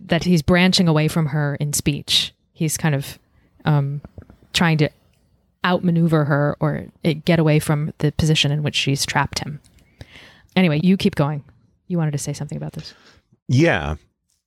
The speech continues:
Speaker 2: Well, I think it's, first of all, it's a very flirtatious kind of little battle that they have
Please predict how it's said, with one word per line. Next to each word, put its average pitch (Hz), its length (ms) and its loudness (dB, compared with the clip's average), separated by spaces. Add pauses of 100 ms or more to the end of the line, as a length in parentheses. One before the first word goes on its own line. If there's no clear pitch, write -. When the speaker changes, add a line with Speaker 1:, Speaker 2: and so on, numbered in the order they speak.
(100)
Speaker 2:
Well, 131 160 2
I 113 60 2
think 131 220 -6
it's, 104 200 -2
first 120 240 0
of 101 60 4
all, 90 140 4
it's 82 140 0
a 90 40 2
very 95 220 2
flirtatious 82 840 0
kind 78 320 0
of 71 460 -6 (460)
little 92 240 0
battle 78 540 -2
that 82 140 -4
they 82 100 2
have 73 560 -4